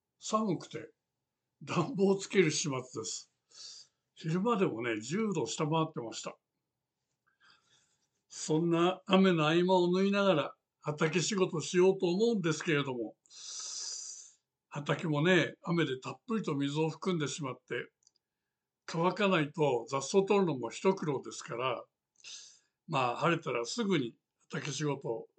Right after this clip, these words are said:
うん、できるとはなりません。そんな時は、えー、草刈り機で道の草刈りしたり、あの、駐車場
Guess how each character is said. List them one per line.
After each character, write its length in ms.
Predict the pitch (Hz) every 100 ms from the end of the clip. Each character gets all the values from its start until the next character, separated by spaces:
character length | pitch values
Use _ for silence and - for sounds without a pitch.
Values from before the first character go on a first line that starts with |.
| -
う 480 | 160 131 123 120 123
ん、 20 |
で 100 | 123
き 100 | 127
る 100 | 156
と 100 | 123
は 120 | 123 110
な 120 | 127
り 80 | 156
ま 140 | 147
せ 100 | 147
ん。 80 | 120 _ _ _ _ _ - _ _ _ _ _ _ _ _ _
そ 160 | - 185
ん 40 |
な 120 | 190
時 240 | 190 196 190
は、 340 | 143 135 117 - _ _
え 40 |
ー、 40 | 127 123 120 117 120 113
草 240 | - - 180
刈 200 | 208 196
り 60 |
機 140 | 185 139
で 80 | 117 110 - _ -
道 100 | 135 135 175 175
の 80 |
草 220 | 156 175 165
刈 140 | 185
り 120 | 160
し 100 | 135
た 140 | - 143
り、 240 | 123 117 _ _ - - - - _ _ _ _
あ 100 | 143
の、 400 | 135 113 113 113
駐 180 | - 180
車 180 | 151 160
場 160 | 147